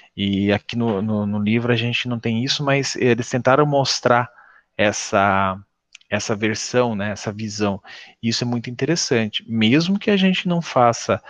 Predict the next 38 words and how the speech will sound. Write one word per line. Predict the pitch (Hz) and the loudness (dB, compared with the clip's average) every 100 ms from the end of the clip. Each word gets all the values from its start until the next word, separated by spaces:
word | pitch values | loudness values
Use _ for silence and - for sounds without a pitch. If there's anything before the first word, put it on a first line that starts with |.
| - - _ | -20 -20 _
lá | - 101 104 | -4 2 2
com | 107 - 107 98 - _ _ | 2 -2 -2 -2 -6 _ _
o, | 101 - - | -10 -4 -2
a | |
caridade | - 120 117 98 113 156 151 | 0 0 2 4 4 4 0
no | 139 | -4
fundo | - 131 | -6 -6
do | |
nosso | 120 110 - | -2 -4 -4
coração, | 104 98 - - 147 151 - - | -4 -2 -2 0 0 0 -8 -20
se | - 113 | -6 -2
a | |
gente | 117 139 - | -2 -4 0
tá | 160 | 0
fazendo | - 165 143 131 110 | 2 0 2 -2 0
bem, | 95 127 | 2 2
pode | 135 123 120 123 | 0 2 2 2
ser | - 113 | -4 -4
como | - 160 | -2 -2
aquilo | 170 185 | -2 -6
que | 180 | -4
eu | 190 | -2
falei, | - 208 120 92 - - - | 2 4 4 2 -8 -20 -6
um | 113 | -2
bem | 113 113 | 4 4
silencioso, | 113 - 110 101 - 107 107 143 175 - | 2 0 0 0 -2 -4 0 0 0 -4
onde | 156 151 | -4 -2
as | 143 | -2
pessoas | - 139 - 175 | -2 -2 -2 -4
podem | - 165 165 | -2 0 0
ter | 156 160 156 | 0 0 0
sentimentos | 156 - 170 - 151 196 214 | -4 -4 -4 0 0 0 0
de | 175 | 2
gratidão | 156 143 135 113 107 107 107 - _ _ _ _ _ | 4 4 2 0 2 2 0 -10 _ _ _ _ _
que | - | -4
chegam | - - 135 123 | 0 4 4 4
até | 113 - | 2 2
nós | 117 92 87 - - | 0 0 -2 -6 -8